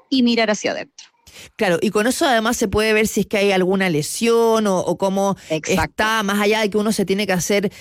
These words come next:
Speaker 2: el Papa Nicolau u otros test, eh, ¿no? Por ejemplo,
Speaker 1: Claro.
Speaker 2: para saber si uno tiene enfermedades de transmisión sexual,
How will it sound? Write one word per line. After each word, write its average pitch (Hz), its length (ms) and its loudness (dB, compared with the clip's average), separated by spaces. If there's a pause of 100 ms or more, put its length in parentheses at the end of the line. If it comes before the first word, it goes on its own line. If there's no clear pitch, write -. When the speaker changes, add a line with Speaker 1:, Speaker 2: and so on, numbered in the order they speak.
(160)
Speaker 2:
el 170 300 0
Papa 190 300 -2
Nicolau 180 500 0
u 180 40 2
otros 180 420 0
test, - 400 -4
eh, - 260 -16
¿no? 160 200 -4
Por 170 120 0
ejemplo, 175 380 -2
Speaker 1:
Claro. 180 400 0
Speaker 2:
para 175 380 2
saber 180 260 0
si 196 140 -4
uno 185 160 0
tiene 190 600 0
enfermedades 180 400 0
de - 20 -4
transmisión 170 400 0
sexual, 269 520 0